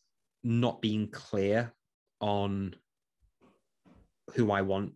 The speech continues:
within my company. So, um, we have hired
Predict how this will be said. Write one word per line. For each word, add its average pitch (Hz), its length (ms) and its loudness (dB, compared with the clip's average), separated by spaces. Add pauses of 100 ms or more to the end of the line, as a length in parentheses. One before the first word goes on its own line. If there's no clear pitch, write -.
(120)
within 98 200 -4
my 92 100 -4
company. 117 400 -6 (840)
So, 101 680 4
um, 95 640 -2 (500)
we 117 160 4
have 117 140 2
hired 120 400 0